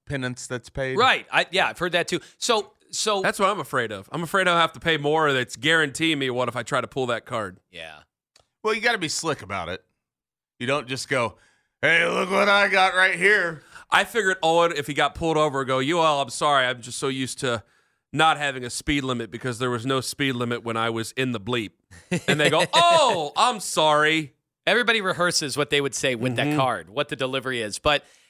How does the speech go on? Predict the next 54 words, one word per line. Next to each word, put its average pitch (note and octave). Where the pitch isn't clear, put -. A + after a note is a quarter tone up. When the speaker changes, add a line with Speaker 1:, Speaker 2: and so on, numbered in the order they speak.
Speaker 2:
you F#3+
know, A3+
Highway G#3+
Patrol, F#3
you're, D3+
you're D#3
just D3
almost D3+
never C3
getting A2
Speaker 3:
No, A#3
they F#3
Speaker 2:
Right. G#3+
Speaker 3:
don't A3+
Speaker 2:
You F3
Speaker 3:
get F#3
Speaker 2:
know. F3
Speaker 3:
out E3
of C#3+
that C3
car D#3+
for G2+
free. G2+
You're C3
Speaker 2:
No. D3+
Speaker 3:
getting D#3+
Speaker 2:
Right. -
Speaker 3:
something. G2
Yeah. A2+
Speaker 2:
No, F2+
you're, C3+
you're C#3+
definitely D3+
getting C#3
something. A2+
So F#3
I D#3+
saw A#3
him, D#3+
and D#3
I'm D#3
like, C#3+
you D3
know, D3+
Owen, G3+
I E3
think E3
you E3
have D#3
about C#3+
twenty D#3
minutes D#3
on E3
me E3+